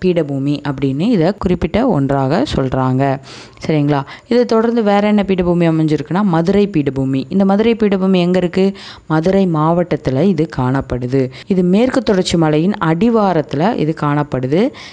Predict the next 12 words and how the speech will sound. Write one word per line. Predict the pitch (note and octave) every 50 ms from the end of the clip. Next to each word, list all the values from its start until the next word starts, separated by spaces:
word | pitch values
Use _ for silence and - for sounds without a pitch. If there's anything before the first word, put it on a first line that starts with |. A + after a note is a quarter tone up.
| - - -
இந்த | C#4 C4+ C4 B3+
இதுல | B3 A3 A#3 B3 A#3+
வந்து | A3 G#3 G#3+ B3 A#3
என்ன | G3+ F#3+ G3+ A3 G#3 F#3
ஆறு | F3 F3 F#3 G3 F#3+ F#3 F3 E3+ E3
ஓடுதுன்னு | D#3 D#3+ D#3+ D#3+ D#3+
பார்த்தீங்கன்னா, | D3+ - D3+ D#3+ F3+ F#3 F3
வைகை | D3 D3+ D3+ D#3+ F3 E3+ F3+ F#3+
மற்றும் | F#3 E3+ D3+ - D3 C#3 C3 D3
தாமிரபரணியால் | D#3 E3 F3+ F#3+ G3 G3 F#3 F3+ D#3 D#3+ D3 C#3+ D3 D3 D3 D3+ D3+
உருவாகிற | C#3+ C#3 C#3 C#3 C3+ C3+ C#3 C3+ D#3+ F#3+ G3 D#3+ C#3 C3 C3+ -
வடிநில | C#3+ D3 D3+ D#3 G#3+ A3 A3 G#3 G3+ G3+